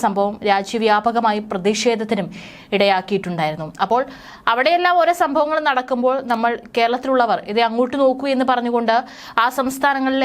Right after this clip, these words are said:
എന്താണ് നടക്കുന്നത്, അവിടുത്തെ ഭരണത്തെ നോക്കൂ, അതാണ് ഇതാണെന്ന് പറഞ്ഞ് കുറ്റപ്പെടുത്തലുകളുമായി വരാറുണ്ട്. എന്നാൽ കേരളത്തിലും സമാനമായ സ്ഥിതി തന്നെയാണ്. ഇവിടെയും സ്ത്രീകൾക്ക്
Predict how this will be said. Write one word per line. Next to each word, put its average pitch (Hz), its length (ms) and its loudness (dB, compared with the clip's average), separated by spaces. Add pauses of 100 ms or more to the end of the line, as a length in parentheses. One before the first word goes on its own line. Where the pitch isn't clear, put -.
എന്താണ് 262 340 0
നടക്കുന്നത്, 240 440 0
അവിടുത്തെ 226 320 -2
ഭരണത്തെ 240 460 -2
നോക്കൂ, 247 240 -2 (380)
അതാണ് 302 360 0
ഇതാണെന്ന് 285 400 2
പറഞ്ഞ് 262 220 -4
കുറ്റപ്പെടുത്തലുകളുമായി 254 840 0
വരാറുണ്ട്. 196 400 0
എന്നാൽ 277 160 0 (100)
കേരളത്തിലും 320 580 0 (640)
സമാനമായ 277 520 2 (120)
സ്ഥിതി 226 280 -2
തന്നെയാണ്. 196 580 0 (220)
ഇവിടെയും 311 420 2 (180)
സ്ത്രീകൾക്ക് 233 640 0